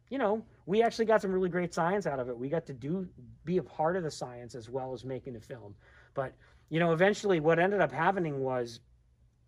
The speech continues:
nobody wanted to put any money in. So we ended up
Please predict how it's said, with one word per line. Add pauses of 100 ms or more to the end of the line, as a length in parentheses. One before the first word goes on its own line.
(840)
nobody
wanted
to
put
any
money
in.
So
we
ended
up